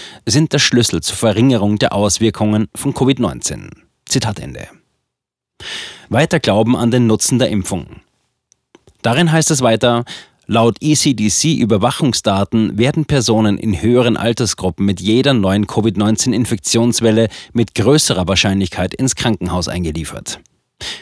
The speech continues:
Die Daten deuteten auf ein kontinuierliches Risiko einer schweren Erkrankung für gefährdete Gruppen hin. Die E C D C hält auch daran fest, dass die Impfungen einen hohen Nutzen haben.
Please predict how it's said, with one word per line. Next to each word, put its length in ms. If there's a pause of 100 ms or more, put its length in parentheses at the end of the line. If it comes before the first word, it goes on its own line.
(300)
Die 80
Daten 380
deuteten 460
auf 180
ein 160
kontinuierliches 880
Risiko 540 (180)
einer 220
schweren 320
Erkrankung 560
für 120
gefährdete 480
Gruppen 340
hin. 360 (480)
Die 180
E 60
C 160
D 80
C 280
hält 260
auch 100
daran 260
fest, 360 (240)
dass 160
die 120
Impfungen 460
einen 380
hohen 240
Nutzen 340
haben. 440